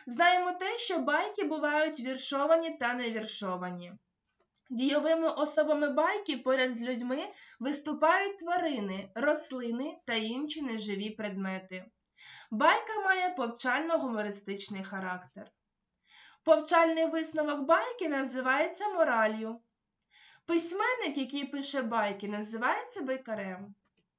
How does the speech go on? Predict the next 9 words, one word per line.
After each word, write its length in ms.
Назва 520
байка 500
походить 580
від 160
слів 440
«баять», 640
«байти», 720
тобто 360
говорити, 680